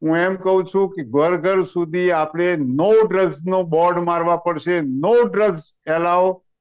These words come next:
અથવા તો એ પ્રકારની યાત્રાઓ કાઢી અને ઘર ઘર સુધી સરકારનો આ વિરોધ અને સંદેશો આપણે પહોંચાડવો પડશે. બાકી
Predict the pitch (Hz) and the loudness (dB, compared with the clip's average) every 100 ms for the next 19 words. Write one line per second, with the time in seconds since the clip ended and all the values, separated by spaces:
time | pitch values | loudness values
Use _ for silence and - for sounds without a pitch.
0 | _ 151 151 190 196 220 214 180 220 220 | _ -6 -2 0 2 0 0 2 2 0
1 | 208 208 196 190 202 214 185 156 156 151 | -4 -2 -4 -2 -2 0 0 0 0 -2
2 | 202 208 208 208 190 175 196 202 196 202 | 0 2 2 0 -2 0 0 0 0 -2
3 | 117 110 147 170 180 226 220 214 202 214 | -2 0 0 2 2 2 2 0 2 0
4 | 190 202 196 202 202 208 165 120 _ _ | 0 -2 0 -2 0 0 0 -4 _ _
5 | _ 151 151 151 165 226 220 208 190 180 | _ -4 0 2 4 2 2 0 0 0
6 | 185 180 180 190 185 196 180 180 185 170 | 0 0 2 2 2 2 2 -2 -2 -2
7 | 160 165 165 165 160 147 185 202 - _ | 0 0 0 0 -2 -4 -2 -4 -8 _
8 | _ 127 139 - 220 240 226 | _ -4 -2 -2 0 0 -2